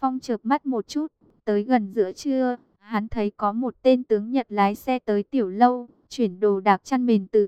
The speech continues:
tiểu lâu vào trong xe, sau đó cáng khiêng ra một người. Tuy người kia băng bó toàn thân như xác ướp, nhưng Tả Đăng Phong vẫn đoán ra là Liễu Điền. Cảnh này khiến Tả Đăng Phong rất bất ngờ vì trong doanh trại có thiết bị chữa bệnh,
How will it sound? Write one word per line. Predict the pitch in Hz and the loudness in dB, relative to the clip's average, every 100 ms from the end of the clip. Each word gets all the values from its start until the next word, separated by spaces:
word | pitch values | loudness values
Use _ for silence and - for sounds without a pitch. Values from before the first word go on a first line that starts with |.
| - | 2
tiểu | 208 185 | -2 0
lâu | 220 247 | 0 0
vào | 247 220 190 | 2 0 0
trong | - 262 | -4 -6
xe, | 247 - 254 254 240 _ _ _ | -4 2 4 4 0 _ _ _
sau | - 262 | -2 -2
đó | 226 202 214 | 2 0 0
cáng | - 202 214 | 0 0 0
khiêng | 269 254 247 | -2 -2 4
ra | 269 247 | 4 4
một | 240 214 | 2 -2
người. | 208 208 196 185 - _ _ _ _ | -4 0 0 0 -8 _ _ _ _
Tuy | 285 262 | -2 -2
người | 247 226 190 | 0 0 0
kia | 262 262 | 0 0
băng | 233 254 | 2 0
bó | 226 202 202 | 2 0 0
toàn | 262 226 196 | 0 0 0
thân | 254 254 | -6 -4
như | 254 254 | -4 -4
xác | - 302 311 | -2 -4 -2
ướp, | 285 311 _ _ _ | -4 -4 _ _ _
nhưng | 254 262 254 | -6 -6 0
Tả | 233 | 2
Đăng | 180 240 247 | 4 2 0
Phong | - 262 247 | -4 -4 -4
vẫn | 214 240 | -6 -2
đoán | 220 208 | -2 0
ra | 233 262 | 2 2
là | 240 214 | 4 2
Liễu | 190 202 175 | 2 4 4
Điền. | 240 254 202 185 - _ _ _ - | 4 4 4 -2 -20 _ _ _ -6
Cảnh | 233 190 | -6 -4
này | 202 196 | -2 -2
khiến | 185 202 202 | -2 -2 -2
Tả | - 233 | 2 2
Đăng | - 247 254 | 4 0 0
Phong | 269 254 | -4 -2
rất | 254 302 | -2 -2
bất | 277 302 | -2 -4
ngờ | 247 214 | -2 -4
vì | 190 214 196 | -2 -4 -4
trong | 269 254 254 | -4 -6 -2
doanh | 262 247 | -2 -2
trại | - 214 | -4 -6
có | 156 214 | -4 -4
thiết | 208 302 302 | -4 -4 -4
bị | 254 143 | -6 -6
chữa | - 185 | -2 -2
bệnh, | 233 254 | 0 0